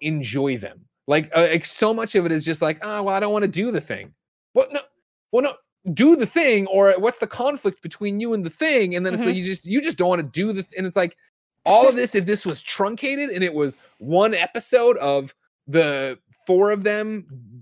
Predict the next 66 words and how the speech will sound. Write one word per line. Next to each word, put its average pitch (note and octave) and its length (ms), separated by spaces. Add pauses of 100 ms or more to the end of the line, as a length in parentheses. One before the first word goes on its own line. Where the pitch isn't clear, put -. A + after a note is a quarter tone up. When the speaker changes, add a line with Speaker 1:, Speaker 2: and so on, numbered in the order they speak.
(140)
Speaker 1:
conquering, F#3+ 560
dealing F3+ 300
with G3 100
their F3 100
personal F#3+ 420
demons F3 360
to C#3+ 80
get D#3 200
to G#3+ 60
the G3+ 100
place, G#3 300
great. D3+ 360
But D3 120
instead G3 300
they F#3+ 80
spread D#3 340
it B2+ 80
out D#3+ 280
where A2+ 380 (340)
every D#3 320
episode D#3 500
is A#2 240
one D3 200
of C#3 140
them C3+ 160
conquering C3+ 480
the A#2+ 60
personal C3 400
demon C3 400 (260)
that D3+ 140
could, E3 100
of D3 80
course, F#3+ 260
be D#3 80
conquered F3 400
if B2+ 60
they C#3 100
would B2+ 120
just - 200
talk D3 280
to G#3+ 100
each G#3 140
other. G#3 200
Nobody B2 240
fucking - 320
talks - 360
to A3 100
each G#3 120
other. G#3 160
It's F3 140
just F#3+ 160
like, D#3+ 200 (640)
and G#3+ 100
I A3+ 100
get B3+ 280
that G3+ 100
this G3 200
is D3 140
real C3+ 200
life F3 260
for C#3+ 120
a B2+ 40
lot C#3 140
of - 40
people A2+ 420
of A#2 380